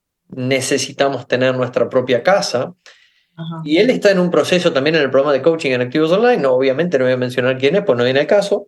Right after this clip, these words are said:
Speaker 1: y nos encontrábamos en esto, ¿no? En, en el qué importante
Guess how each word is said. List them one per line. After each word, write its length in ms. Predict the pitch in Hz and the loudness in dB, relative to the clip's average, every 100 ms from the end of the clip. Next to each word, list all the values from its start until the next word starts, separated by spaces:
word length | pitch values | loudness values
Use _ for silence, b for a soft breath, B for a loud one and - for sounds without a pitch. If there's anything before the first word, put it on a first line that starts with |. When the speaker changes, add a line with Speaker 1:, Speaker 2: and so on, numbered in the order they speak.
| - | -6
Speaker 1:
y 240 | 175 165 | -2 0
nos 180 | 156 156 | 0 0
encontrábamos 720 | 160 143 147 196 233 214 - | 0 0 2 2 2 0 0
en 100 | 160 | 0
esto, 280 | 190 - 120 | 0 0 -2
¿no? 240 | 143 165 | 0 0
En, 220 | 131 127 123 | -2 -4 -8
en 200 | 117 113 | -8 -4
el 400 | 107 107 110 - | -2 -4 -8 -4
qué 80 | 175 196 | 0 0
importante 1200 | 196 190 175 160 143 202 196 156 127 131 160 | -2 0 0 0 0 0 0 0 -4 -6 -6